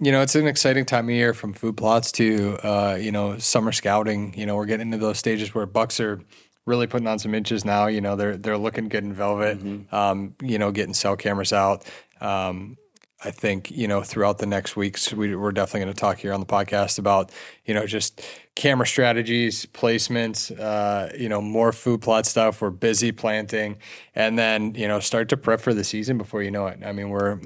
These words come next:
Speaker 1: we're a month, a month and a half out, which is crazy to even say. Um, but did,
Speaker 2: Mm-hmm.
Speaker 1: it's coming quick. So definitely exciting. Um, you know,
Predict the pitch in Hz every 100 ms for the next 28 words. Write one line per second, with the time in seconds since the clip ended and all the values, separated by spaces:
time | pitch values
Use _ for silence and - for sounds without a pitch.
0 | 339 208 113 110 107 101 98 - 101 104
1 | 117 113 - 117 101 104 113 110 104 -
2 | 110 107 - - 104 113 127 - - _
3 | - 104 104 104 - 120 107 110 113 107
4 | 107 - 110 120 _ - _ - 101 104
5 | 98 101 - - 120 117 101 120 104 113
6 | 117 - 123 110 - 110 95 123 104 120
7 | 120 135 113 - 113 117 117 113 - -
8 | _ - 110 104 101 101 - 117 107 104
9 | -